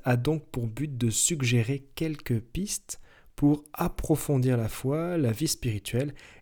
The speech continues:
et la relation à Jésus-Christ. C'est une réponse à l'appel que Jésus lui-même adresse à Simon. Docin altum, avance au large.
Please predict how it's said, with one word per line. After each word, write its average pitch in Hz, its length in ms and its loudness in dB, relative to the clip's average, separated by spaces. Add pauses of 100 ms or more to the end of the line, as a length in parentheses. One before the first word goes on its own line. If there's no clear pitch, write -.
et 123 100 6
la 110 140 4
relation 131 440 4
à 107 80 0
Jésus-Christ. 107 800 -2 (680)
C'est 143 220 2
une 151 100 10
réponse 165 400 6
à 151 60 6
l'appel 156 400 2
que 131 180 4
Jésus 131 380 4
lui-même 156 540 4
adresse 123 440 0
à 104 60 -2
Simon. 104 340 -2 (840)
Docin 120 400 0
altum, 98 400 -6 (340)
avance 143 600 2
au 113 40 0
large. 98 380 -6